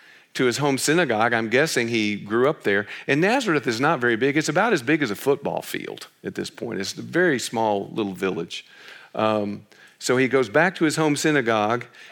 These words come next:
and he, he reads this passage from Isaiah, uh, that really, the, the year of the Lord's favor is Jubilee. It's a reference to the Jubilee year, where we have cancellation of debt, we have freedom for slaves, and we have a, a whole year of Sabbath, a whole year of rest.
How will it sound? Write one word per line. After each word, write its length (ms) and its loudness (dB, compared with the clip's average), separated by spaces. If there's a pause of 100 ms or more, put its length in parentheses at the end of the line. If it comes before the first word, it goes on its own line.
(120)
and 460 2
he, 220 -2
he 220 -4
reads 260 2
this 160 2
passage 480 0
from 180 0
Isaiah, 680 2 (400)
uh, 360 2
that 180 2
really, 320 4
the, 220 0
the 200 2
year 240 2
of 100 2
the 80 4
Lord's 360 2
favor 720 2 (260)
is 360 2
Jubilee. 560 0 (100)
It's 200 -4
a 40 0
reference 420 0
to 80 -4
the 120 -2
Jubilee 460 -2
year, 340 -4 (400)
where 100 -2
we 140 2
have 160 0
cancellation 640 0
of 160 -2
debt, 360 2
we 120 -2
have 140 0
freedom 340 0
for 160 -4
slaves, 600 0
and 200 -4
we 80 0
have 180 0
a, 240 -2
a 200 -4
whole 500 -4
year 380 2
of 180 -4
Sabbath, 500 -2
a 60 -4
whole 200 -2
year 280 -2
of 100 -8
rest. 560 -6